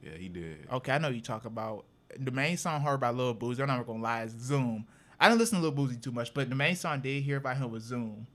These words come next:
Speaker 2: That I feel like that's when I actually knew, dis-, not discovered Lil Boosie, but pretty much when I found out who he really was, for real, for real. Zoom, that was the main one, man.
Speaker 1: What
Speaker 2: Yeah.
Speaker 1: else do we have?
Speaker 2: Uh, let me see. Oh seven, oh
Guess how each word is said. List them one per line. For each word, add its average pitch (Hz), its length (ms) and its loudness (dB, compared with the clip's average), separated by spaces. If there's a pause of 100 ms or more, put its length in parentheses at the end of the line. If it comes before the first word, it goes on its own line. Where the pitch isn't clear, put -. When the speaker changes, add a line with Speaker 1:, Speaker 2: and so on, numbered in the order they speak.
(600)
Speaker 2:
That 127 180 4
I 160 40 4
feel 156 160 2
like 135 220 4
that's 139 220 6
when 160 140 2
I 131 40 6
actually 123 600 0
knew, 147 440 4 (140)
dis-, 143 200 0
not 196 220 2
discovered 131 460 -2
Lil 120 160 -4
Boosie, 120 320 -6
but 123 120 -8 (240)
pretty 294 240 4
much 233 280 4
when 208 160 2
I 208 340 6 (640)
found 170 200 4
out 180 140 4
who 185 140 -2
he 190 120 0
really 170 200 -2
was, 170 360 -2
for 143 120 -6
real, 120 140 -2
for 117 160 -12
real. 110 220 -8 (680)
Zoom, 131 400 -2
that 117 120 -2
was 139 100 -2
the 143 80 -6
main 127 280 -4
one, 117 220 -4
man. 110 320 -10 (1160)
Speaker 1:
What 92 120 -8
Speaker 2:
Yeah. 107 60 -4
Speaker 1:
else 107 120 -8
do 92 100 -10
we 87 160 -8
have? 80 360 -8 (640)
Speaker 2:
Uh, 98 420 -10
let 113 80 -14
me 120 100 -12
see. - 300 -16 (180)
Oh 135 100 -10
seven, 135 380 -10
oh 110 180 -14